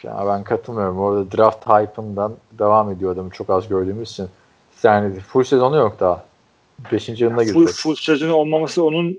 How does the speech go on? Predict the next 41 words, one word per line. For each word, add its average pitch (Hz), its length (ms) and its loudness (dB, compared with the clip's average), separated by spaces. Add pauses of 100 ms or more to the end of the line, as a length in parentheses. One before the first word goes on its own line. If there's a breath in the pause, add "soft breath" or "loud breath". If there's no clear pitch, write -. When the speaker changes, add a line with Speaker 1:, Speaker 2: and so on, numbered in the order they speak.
Speaker 2:
e, 147 100 0 (340)
yani 123 260 0 (100)
sakatlanıyor. 123 600 0
İşte 131 140 -4
geçen 135 240 2
hafta 135 220 -2
da 123 40 -2
maç 113 180 -4
kaçırdı. 101 420 -10
Geçen 120 240 0
hafta - 240 -10
diyorum. 190 180 -6
Geçen 123 240 0
sene 120 220 0
de 113 40 2
maç 104 220 -2
kaçırdı. 170 400 -4 (680 loud breath)
Bence 247 500 6
bu 233 120 10
adam 233 260 4 (140)
yani 180 280 0 (680)
iyi. 226 400 8 (240)
İlk 277 260 6
onda 262 260 6
şu 220 140 4
anda 202 440 0 (100)
Speaker 1:
Abi, 110 280 4
Speaker 2:
ilk - 80 -2
Speaker 1:
Tyler, 123 340 8
Speaker 2:
beşe 160 220 -4
de 196 60 6
Speaker 1:
e, 190 60 4
Speaker 2:
girer. 170 440 2
Speaker 1:
Ty-, 127 280 4
Tyler 139 460 4
Eifert 160 300 -2
da 160 80 -2
sakatlanmasa 110 720 -4
çok 90 240 -14
iyi 101 120 -10
adamdı. 80 360 -12